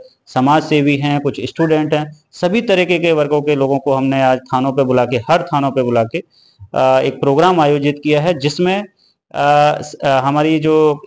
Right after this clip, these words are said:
अ, केंद्रीय सरकार है, जो हमारी राज्य सरकार है, उनका इस पूरे बदलाव को लेके क्या मंतव्य हैं, क्या उद्देश्य रहे हैं, उनसे अवगत करवाया गया है और कैसे इनको पूरे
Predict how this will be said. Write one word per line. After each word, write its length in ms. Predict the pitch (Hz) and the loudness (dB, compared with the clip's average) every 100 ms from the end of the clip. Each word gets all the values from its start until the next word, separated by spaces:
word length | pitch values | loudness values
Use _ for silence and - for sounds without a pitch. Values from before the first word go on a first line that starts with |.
| - | -6
अ, 40 | |
केंद्रीय 840 | - 147 151 156 160 156 151 143 135 | -2 0 2 2 4 4 4 4 0
सरकार 480 | - 135 147 156 | -4 -2 2 2
है, 260 | 143 151 147 | 2 2 2
जो 160 | 139 139 | 2 0
हमारी 380 | 131 131 139 | 0 0 2
राज्य 400 | 135 127 127 147 | 0 0 0 0
सरकार 400 | 147 131 135 123 | 0 -2 0 0
है, 60 | 113 | -2
उनका 420 | - 147 - 180 370 - _ _ _ | -2 -2 0 0 -2 -14 _ _ _
इस 240 | - 147 - | -14 -14 -4
पूरे 520 | 190 185 170 170 202 | -4 -2 0 4 4
बदलाव 400 | 196 151 139 151 | 4 2 4 2
को 120 | 165 160 | 2 0
लेके 300 | 139 - 131 | 0 -2 -6
क्या 280 | - 147 | 0 0
मंतव्य 480 | 151 131 127 156 147 | 2 0 0 0 0
हैं, 160 | 160 156 | 0 0
क्या 140 | 151 | 2
उद्देश्य 440 | 123 123 147 170 151 | 0 0 -2 0 0
रहे 100 | 135 | 0
हैं, 260 | 127 110 131 | -2 -4 -4
उनसे 220 | 135 165 | 0 2
अवगत 260 | 143 147 147 | 2 0 0
करवाया 320 | 147 147 147 | 0 4 2
गया 160 | 147 143 | 2 0
है 160 | 156 185 _ _ _ _ | 0 -4 _ _ _ _
और 460 | - 151 170 180 175 | 0 2 4 2 2
कैसे 440 | 151 156 196 196 185 | -2 0 2 2 2
इनको 420 | 175 - 175 180 | -2 -2 0 0
पूरे 420 | 180 160 175 180 | 0 0 2 2